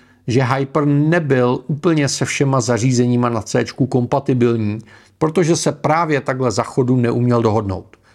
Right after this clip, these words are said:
To se mi u invzi nestalo, protože tím, jak to vypnou a zapnou a proběhne tam ta komunikace, tak tam ten problém není.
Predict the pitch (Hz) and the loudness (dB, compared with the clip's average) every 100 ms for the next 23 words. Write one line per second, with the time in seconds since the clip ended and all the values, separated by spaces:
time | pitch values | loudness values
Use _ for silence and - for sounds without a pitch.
0 | _ _ - 135 - 170 170 170 160 143 | _ _ -2 -2 0 0 2 0 2 2
1 | - 156 147 143 143 139 151 139 107 101 | 2 2 2 4 2 2 0 0 0 -2
2 | - 160 175 160 139 151 143 131 131 - | -2 0 0 0 -2 -2 0 0 0 0
3 | 104 143 156 151 147 127 95 123 - 156 | 0 0 0 0 0 0 -2 -2 0 2
4 | 151 156 151 - - - - 147 147 147 | 2 0 -4 -20 -8 -6 0 2 2 2
5 | 135 139 139 131 - - 120 127 127 120 | 2 0 -2 -4 -4 -4 -2 0 0 -2
6 | - 120 120 - 110 110 104 107 107 107 | 0 -2 -2 -4 -4 -4 -4 -2 -2 0
7 | 104 95 98 | -2 -4 -6